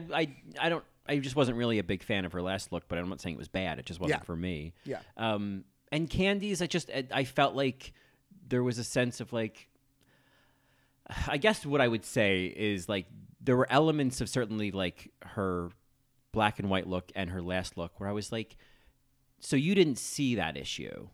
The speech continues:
Speaker 1: Like, when you put all this on, you didn't see a problem with that, or you didn't see how that wasn't working." You know what I'm saying? Like, there's, I just feel like
Speaker 2: Yeah.
Speaker 1: whereas Simone seemed, I think Simone is aware of where every nuance is and, like,
Speaker 2: Mm.
Speaker 1: how they all work. It just seems like there's still that sense of, like, Candy really, like,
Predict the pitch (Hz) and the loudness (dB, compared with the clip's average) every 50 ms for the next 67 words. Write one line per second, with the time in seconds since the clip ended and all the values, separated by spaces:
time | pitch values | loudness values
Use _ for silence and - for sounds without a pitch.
0 | - - 107 98 - 117 120 143 156 147 - 175 156 147 127 120 107 104 - 120 | -8 -4 -2 0 0 2 4 4 4 4 4 4 6 6 6 6 4 2 2 2
1 | 98 87 85 95 110 104 101 90 92 - - - 104 87 85 - - - 87 80 | 0 0 2 0 0 0 0 -2 -2 -6 -4 -4 -2 -2 -2 -4 -4 -4 -2 -2
2 | 78 - 80 76 78 90 92 - - 92 80 80 80 90 92 101 113 120 123 110 | -4 -6 -10 -12 -10 -12 -12 -6 -4 -2 -2 0 0 0 0 2 4 4 4 4
3 | 107 - - 127 117 104 104 101 90 90 82 78 87 85 80 87 76 80 87 82 | 2 -2 0 2 2 4 4 4 2 2 0 0 -2 -4 -4 -6 -6 -6 -8 -8
4 | - 127 160 214 226 208 196 175 - 190 180 165 147 143 135 123 - 143 135 123 | -6 -2 -2 0 2 2 0 2 4 6 6 6 6 4 2 4 4 4 4 4
5 | - - - - - - - - 135 127 170 - - - - 147 143 143 131 117 | 2 -4 -14 -20 -20 -8 0 2 4 4 4 0 2 2 4 4 6 6 4 2
6 | - 117 - - - - 107 95 - 135 131 123 120 117 107 - - 123 117 131 | 2 -2 -12 -14 -12 -10 -10 -4 2 4 4 6 6 4 2 2 2 4 8 8
7 | 135 139 135 131 - 143 131 123 - 107 117 151 139 127 - - 123 117 113 117 | 10 8 8 6 4 4 2 4 4 2 4 4 2 2 4 4 6 6 8 8
8 | 117 107 110 95 101 104 104 101 98 95 87 95 104 110 104 85 98 92 107 107 | 6 4 4 4 4 6 6 6 6 4 2 2 2 2 2 2 0 2 2 2
9 | 98 95 95 98 101 101 104 107 - - 123 113 107 107 107 104 95 85 87 87 | 2 2 2 2 2 0 0 -2 -2 -2 -2 0 0 -2 -4 -6 -8 -6 -4 -4
10 | 85 - 139 135 131 127 123 113 107 101 110 110 110 110 110 110 107 101 101 101 | -4 -4 -4 -6 -6 -6 -8 -8 -8 0 4 6 8 8 8 8 10 8 8 8
11 | 92 95 107 127 151 160 - - 107 - - 131 - - - 123 113 113 113 104 | 6 6 6 6 4 2 0 -4 -6 -4 -4 -4 -4 0 0 2 2 2 0 0
12 | - 113 104 98 90 - - - _ - _ _ _ _ _ _ _ - - _ | 0 0 0 0 0 -4 -12 -20 _ -20 _ _ _ _ _ _ _ -20 -20 _
13 | _ _ - 107 95 117 110 101 - - - - 135 127 117 117 104 - - 120 | _ _ -16 -4 0 0 0 0 0 -4 0 2 2 4 4 2 0 0 0 0
14 | 110 101 - - 113 - 95 87 - - - 117 98 98 95 92 90 90 85 80 | 0 0 -2 -6 -4 -2 -4 -4 -4 -6 -6 -4 -2 0 0 0 0 -2 -2 -2
15 | 85 82 82 87 80 82 82 | -2 -2 -2 -2 -4 -4 -6